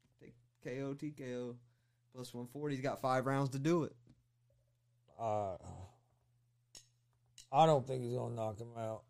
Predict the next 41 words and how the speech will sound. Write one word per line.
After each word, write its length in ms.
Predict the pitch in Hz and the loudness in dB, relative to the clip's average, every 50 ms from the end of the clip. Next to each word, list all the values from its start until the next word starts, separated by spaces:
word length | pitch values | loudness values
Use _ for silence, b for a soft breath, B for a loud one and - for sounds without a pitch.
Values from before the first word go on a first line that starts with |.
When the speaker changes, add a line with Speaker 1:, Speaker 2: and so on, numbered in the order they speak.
| _ _ - | _ _ 2
Speaker 2:
Or 160 | 156 156 156 | 6 8 10
I 20 | 165 | 10
don't, 180 | 175 175 170 - | 10 8 8 8
I 160 | 175 160 160 | 8 8 8
think, 220 | 165 180 165 151 - - | 8 6 2 2 2 6
I 120 | 160 165 | 8 8
don't, 240 | 165 165 160 160 - | 8 8 8 6 6
well, 260 | 160 160 147 139 139 139 | 8 8 8 8 8 6
no. 280 | 143 135 117 107 92 - - _ _ _ _ - | 2 0 0 -2 -4 -8 -12 _ _ _ _ -8
Excuse 240 | - - 165 143 120 | -2 0 0 0 0
me. 100 | 110 117 | 2 4
I 120 | 143 175 | 4 4
think 160 | 170 180 - | 6 4 6
Holloway's 400 | 151 165 170 156 143 147 139 135 | 10 12 12 12 12 10 8 8
gonna 180 | 135 135 131 135 | 6 4 4 6
knock 220 | 143 139 135 - | 6 6 6 4
him 120 | 135 127 131 | 2 0 2
out 180 | 131 135 131 - | 2 2 2 4
or, 340 | 143 127 123 123 123 113 101 - - - _ _ _ _ _ _ _ _ _ _ _ _ _ - | 4 4 6 4 4 0 -2 -8 -14 -20 _ _ _ _ _ _ _ _ _ _ _ _ _ 4
or 160 | 139 135 123 | 6 6 6
submission. 580 | - - 117 120 123 120 107 - - 104 95 87 _ _ _ _ _ _ _ _ _ - - | 6 4 0 2 2 2 2 0 -4 -6 -8 -12 _ _ _ _ _ _ _ _ _ 2 6
I 140 | - 156 | 8 8
just 160 | 151 135 - - | 8 8 4 0
don't, 140 | - - - - - - | -2 -8 -10 -14 -18 -12
man. 180 | 135 131 120 85 - - - - _ _ _ _ _ _ _ _ _ - | -10 -8 -8 -8 -10 -14 -18 -20 _ _ _ _ _ _ _ _ _ 2
To 100 | - 196 | 4 6
me, 260 | 196 202 202 196 180 | 8 10 10 10 10
it's 220 | 180 185 185 - - | 8 6 6 8 10
hard 200 | 185 220 220 180 | 12 12 12 12
to 40 | 160 | 10
come 220 | - 185 185 175 | 8 8 8 12
back 280 | 170 180 170 165 - - | 12 12 12 12 12 12
after 280 | 156 139 - - 135 | 8 8 10 8 6
a 60 | 135 - | 6 8
two-year 400 | - 175 180 160 156 180 175 160 | 8 8 10 12 12 12 12 12
<laughs> 0 | |
layoff 480 | 156 131 175 190 156 143 147 139 - | 12 12 12 12 12 12 10 8 6
and 120 | 147 135 - | 2 0 4
fight 240 | 165 170 165 - | 6 6 6 6
fucking 260 | - 156 135 - 143 127 | 4 0 0 0 2 4
Holloway. 460 | 131 151 156 147 135 131 120 117 98 | 6 8 8 8 6 6 2 0 -2